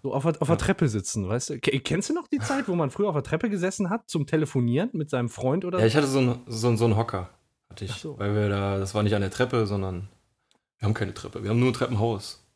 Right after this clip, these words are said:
Speaker 2: Und
Speaker 1: Ah.
Speaker 2: ich wollte mich nicht zum, ins Treppenhaus setzen zum Telefonieren.
Speaker 1: Ach so, nee, das <laughs> wäre ein bisschen laut. Nachbarschaftsbelästigung, ne?
Speaker 2: Ja, genau. <laughs> Und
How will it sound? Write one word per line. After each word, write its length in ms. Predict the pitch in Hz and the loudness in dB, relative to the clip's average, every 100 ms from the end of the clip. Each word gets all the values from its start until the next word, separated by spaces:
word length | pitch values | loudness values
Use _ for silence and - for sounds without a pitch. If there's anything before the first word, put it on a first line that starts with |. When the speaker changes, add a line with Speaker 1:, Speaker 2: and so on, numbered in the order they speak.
| - | -4
Speaker 2:
Und 60 | 120 | 0
Speaker 1:
Ah. 260 | 151 117 90 | 2 0 -4
Speaker 2:
ich 120 | 98 | -4
wollte 140 | 110 107 | 0 2
mich 100 | 107 | 4
nicht 160 | 98 | 2
zum, 240 | - 107 98 | 2 0 0
ins 140 | 104 | -2
Treppenhaus 360 | - 110 98 95 | -2 0 0 -2
setzen 220 | 98 - | -4 -6
zum 140 | - 104 | -10 -8
Telefonieren. 320 | 104 101 131 | -6 -2 4
Speaker 1:
Ach 20 | |
so, 100 | 151 | 6
nee, 180 | 143 143 | 6 6
das 180 | 123 - - - 156 | 4 2 -2 0 0
<laughs> 340 | - - 180 - | -2 -12 -2 6
wäre 100 | 165 | 8
ein 40 | |
bisschen 240 | 170 170 147 | 8 4 4
laut. 320 | 156 170 - | 6 4 4
Nachbarschaftsbelästigung, 1600 | 143 - 139 - 117 - 120 110 - - 127 117 107 - 110 104 104 | 2 4 2 0 -2 -2 -2 0 -2 0 2 2 0 0 0 2 0
ne? 220 | 131 151 _ _ _ _ _ - | -2 -4 _ _ _ _ _ -2
Speaker 2:
Ja, 80 | 107 | 2
genau. 300 | 101 95 98 92 - - - - - - - | 4 2 -2 -4 -6 -8 -10 -14 -18 -14 -8
<laughs> 160 | 123 | -4
Und 160 | - 123 | -2 -4